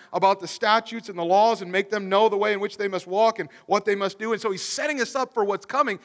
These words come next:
in the next chapter, in chapter nineteen, when, when Moses will be the mediator who goes up on Mount Sinai to receive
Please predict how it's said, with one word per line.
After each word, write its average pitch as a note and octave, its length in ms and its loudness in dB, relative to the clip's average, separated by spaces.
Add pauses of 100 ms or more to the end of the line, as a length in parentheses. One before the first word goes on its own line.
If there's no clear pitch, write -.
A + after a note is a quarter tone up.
(120)
in G#3 100 -2
the G3 100 -2
next A3+ 200 -4
chapter, B3 400 0
in F#3+ 80 -2
chapter A3 300 -2
nineteen, G#3+ 400 -2
when, F#3 160 -2 (160)
when G3 120 0
Moses A#3 440 2
will A#3 160 2
be A#3 160 0
the G#3 100 -2
mediator A3 400 0
who G#3 100 -4
goes A3+ 300 4
up A#3+ 240 2
on G#3+ 220 4 (160)
Mount A3+ 260 4
Sinai A#3 460 0
to G#3 120 -10
receive A#3+ 520 -4